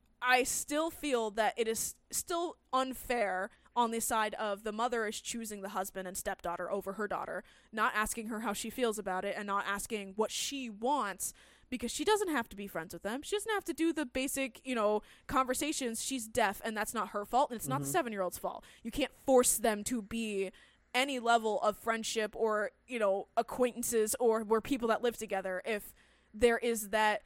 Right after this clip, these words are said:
Speaker 1: you know, gap there that the seventeen-year-old doesn't wanna fill. So I understand all sides of it, and I think it's just an everything, not, not necessarily everybody sucks, it's just an everything sucks.
Speaker 2: Mm-hmm.
Speaker 1: It's a, it's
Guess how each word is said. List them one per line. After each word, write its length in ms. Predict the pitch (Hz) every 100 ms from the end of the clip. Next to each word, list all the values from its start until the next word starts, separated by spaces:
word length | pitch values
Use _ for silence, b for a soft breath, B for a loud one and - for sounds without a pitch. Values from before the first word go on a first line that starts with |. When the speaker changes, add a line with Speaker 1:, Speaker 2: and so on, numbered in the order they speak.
| b b -
Speaker 1:
you 100 | 254
know, 300 | 202 214 - 208
gap 320 | 220 254 -
there 320 | 214 214 185 226
that 80 |
the 60 | 233
seventeen-year-old 560 | 294 302 294 285 311 302
doesn't 180 | 320
wanna 160 | 320 320
fill. 420 | - 480 233 - b b b b _ -
So 440 | - 311 254 240 -
I 340 | 233 247 233 -
understand 1200 | 254 269 262 262 - - - 226 208 190 190 190 b b b _
all 360 | 247 247 247 240
sides 720 | - 277 254 247 240 214 247
of 160 | 202
it, 380 | 208 190 - - B B B B
and 140 | 254 240
I 100 | 226
think 300 | - 226 226
it's 160 | 220
just 340 | 220 226 - 240
an 160 | 214
everything, 640 | - 220 220 220 226 196 196
not, 260 | 269 294 302
not 140 | 330
necessarily 420 | 359 370 339 311
everybody 320 | 277 254 254 269
sucks, 420 | - 254 240 -
it's 140 | 277 -
just 160 | 269
an 100 | - -
everything 560 | 269 220 240 - 185 190
sucks. 420 | - 208 - - B -
Speaker 2:
Mm-hmm. 120 | 175
Speaker 1:
It's 160 | -
a, 200 | 285 269 226 _ _ -
it's 300 | 302 -